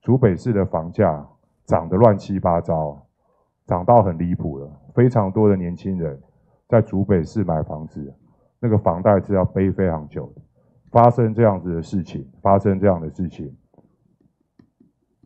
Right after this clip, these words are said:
新竹县县长杨文科他有必要要给新竹县民跟竹北市民一个清楚的交代。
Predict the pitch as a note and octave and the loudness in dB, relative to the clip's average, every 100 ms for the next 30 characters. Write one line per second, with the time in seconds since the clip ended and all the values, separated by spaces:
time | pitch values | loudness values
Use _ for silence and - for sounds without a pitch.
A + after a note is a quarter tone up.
0 | _ _ _ _ _ - - G#2+ A2 G2 | _ _ _ _ _ -20 -6 -4 -2 -2
1 | - G2+ F2 G#2 E2 E2 D#2+ E2 E2 E2 | -2 -2 -2 -4 -2 -8 -6 -8 -8 -10
2 | D#2+ E2+ E2 D#2+ _ G#2+ G2+ D#2 G#2+ F#2 | -4 -4 -4 -10 _ -2 -2 -2 -6 -4
3 | F2+ D#2+ - _ _ _ _ A2+ G2+ E2 | -4 -4 -8 _ _ _ _ -2 0 -4
4 | - G#2+ G2+ F#2 E2 G#2 F2 E2 F#2+ F2+ | -8 -8 -6 -6 -2 -2 -2 -6 -6 -6
5 | F2+ F2 D#2 C#2 F#2+ D2+ D2 D2+ F2 E2+ | -8 -6 -8 -6 -10 -8 -14 -12 -8 -8
6 | D#2+ F2 E2 D#2 C#2+ C#2+ D2+ C#2+ D#2+ | -8 -10 -10 -12 -12 -8 -8 -6 -8